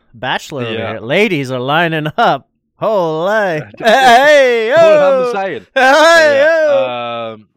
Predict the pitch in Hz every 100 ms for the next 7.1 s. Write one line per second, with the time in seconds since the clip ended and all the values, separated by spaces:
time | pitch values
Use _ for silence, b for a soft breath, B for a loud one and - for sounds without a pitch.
0 | _ _ _ _ 135 143 147 135 123 117
1 | _ 95 110 92 80 107 151 151 165 135
2 | 110 113 107 78 113 107 _ 120 113 _
3 | 98 110 - 98 98 95 95 95 _ _
4 | _ _ _ _ 107 110 113 110 - 120
5 | 113 101 - 98 92 92 _ _ 95 98
6 | 98 95 92 87 95 92 90 - - 95